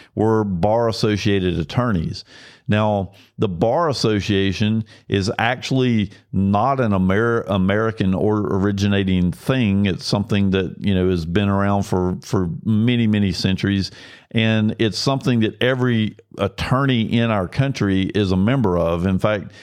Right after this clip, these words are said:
it's, it's, there's attorneys all over the world that are bar associated attorneys. Now, what exactly does that have to do with anything? Well,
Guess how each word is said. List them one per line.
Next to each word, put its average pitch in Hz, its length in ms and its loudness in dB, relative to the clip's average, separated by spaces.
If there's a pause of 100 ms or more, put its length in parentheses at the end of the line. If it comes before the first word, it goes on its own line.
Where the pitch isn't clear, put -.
(200)
it's, 107 320 -2
it's, - 400 -2
there's 104 360 0
attorneys 113 500 0
all 107 160 2
over 95 180 0
the 92 80 2
world 107 460 0
that 95 100 2
are 92 80 0
bar 98 280 0
associated 90 640 0
attorneys. 92 600 -2 (520)
Now, 107 460 -2 (920)
what 120 240 0
exactly 113 560 0
does 101 200 2
that 104 120 2
have 104 240 2
to 92 100 0
do 107 220 2
with 120 160 2
anything? 120 560 0 (920)
Well, 151 520 2